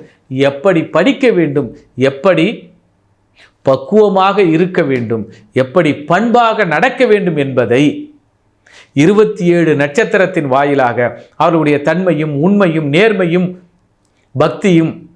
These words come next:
இந்த நெக்ஸ்ட் ஜெனரேஷன் டி வியின் வழியாக, வாயிலாக அவர்களுக்கும், அவர்கள் வாயிலாக உங்களுக்கும், கேதுவின் காதலனாக காயத்ரி சங்கர் கொடுத்த விளக்கங்கள், வாய்ப்புகளுக்கும்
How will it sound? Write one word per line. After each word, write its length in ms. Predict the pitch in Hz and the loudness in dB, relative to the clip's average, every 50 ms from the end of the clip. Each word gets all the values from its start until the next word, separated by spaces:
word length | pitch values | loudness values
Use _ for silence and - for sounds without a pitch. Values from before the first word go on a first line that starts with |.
| _ _ _ _ _ _ _ - _ _ _ - | _ _ _ _ _ _ _ -20 _ _ _ -6
இந்த 400 | 120 123 131 135 135 123 127 117 | -4 -4 -2 -2 0 0 0 2
நெக்ஸ்ட் 280 | 127 139 139 - - 160 143 | 2 -2 -4 -4 -8 -6 -2
ஜெனரேஷன் 540 | 143 139 139 143 139 139 - - 131 113 - | -2 0 0 0 0 0 -4 -4 -12 -10 -4
டி 160 | - 165 190 202 | 0 2 2 2
வியின் 280 | 185 180 165 147 127 | 2 0 -2 -2 -2
வழியாக, 600 | 113 120 123 135 139 127 120 113 113 120 107 - - | -2 -2 -2 0 2 0 0 0 -2 -4 -6 -6 -6
வாயிலாக 720 | - 120 135 151 160 151 139 127 120 110 117 113 98 - - - - | -2 -2 0 0 0 0 0 -2 -2 -2 -2 -6 -6 -8 -14 -18 -8
அவர்களுக்கும், 800 | - - 135 165 175 160 165 147 135 123 - - 135 131 120 - - - _ | -2 0 0 2 2 0 0 0 0 -2 -4 -8 -10 -10 -10 -12 -18 -14 _
அவர்கள் 380 | - 131 156 190 208 196 202 180 | -2 0 2 2 2 2 2 2
வாயிலாக 560 | 160 160 165 170 165 160 147 143 127 131 123 | 2 0 0 0 0 0 0 0 0 -2 -2
உங்களுக்கும், 840 | 120 135 165 165 180 165 139 123 - - - 147 147 110 98 - _ _ _ _ _ _ _ _ _ - | -2 -2 0 2 2 2 2 -2 -4 -4 -4 -4 -4 -4 -8 -16 _ _ _ _ _ _ _ _ _ 0
கேதுவின் 440 | 180 196 214 208 196 180 180 170 143 | 2 4 4 4 2 0 -2 -2 -2
காதலனாக 760 | - 143 147 147 147 143 135 131 127 127 123 123 143 139 117 - - - - _ _ _ _ _ _ _ _ - | -2 0 0 0 0 0 -2 -2 -2 -2 -2 0 0 -2 -2 -2 -6 -18 -20 _ _ _ _ _ _ _ _ -2
காயத்ரி 440 | - 147 170 196 190 190 185 151 139 - | 0 0 2 0 0 0 -2 -4 -4 -4
சங்கர் 340 | - 135 120 117 123 104 - - - _ | -4 -6 -4 -4 -4 -4 -6 -12 -16 _
கொடுத்த 340 | - 147 143 151 147 - - | -2 0 0 0 2 0 0
விளக்கங்கள், 840 | 165 127 139 160 165 165 - 151 139 123 135 131 107 - - - _ _ _ _ _ _ _ _ _ _ _ _ _ _ - 117 123 | 2 2 0 0 0 0 -2 -4 -2 -2 -4 -4 -6 -10 -16 -20 _ _ _ _ _ _ _ _ _ _ _ _ _ _ -8 -2 0
வாய்ப்புகளுக்கும் 920 | 147 165 185 185 185 185 160 147 143 127 120 - - - 131 120 - - | 2 2 2 0 -2 -2 0 0 0 0 -2 -4 -2 -4 -4 -6 -6 -14